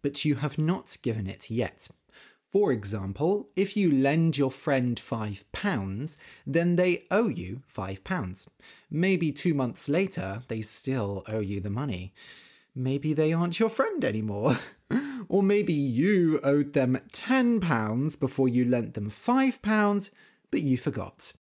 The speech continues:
Fur, F U R, is the hair that animals have on their bodies. Animal fur is often thick and warm,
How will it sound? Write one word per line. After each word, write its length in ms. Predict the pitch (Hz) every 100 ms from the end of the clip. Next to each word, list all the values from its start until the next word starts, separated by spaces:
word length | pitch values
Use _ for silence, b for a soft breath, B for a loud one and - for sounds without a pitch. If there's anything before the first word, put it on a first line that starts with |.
| _ _ _ _ _ _ _ _ B B B
Fur, 680 | - - 196 143 92 98 156 - - -
F 280 | 185 190
U 180 | 180 170 -
R, 400 | 101 87 110 131 _
is 180 | 147 143
the 140 | 156
hair 380 | 135 - 170 170
that 260 | 151 143 -
animals 500 | 156 185 196 196 185
have 360 | - 127 113 - -
on 200 | 117 110
their 160 | 110
bodies. 600 | 101 107 92 90 - - - B B B B -
Animal 360 | 208 214 143
fur 420 | 127 - 98 101 123
is 200 | 131 -
often 360 | 143 127 120 117
thick 520 | - - - - - -
and 400 | 131 123 101 95
warm, 460 | 110 104 - -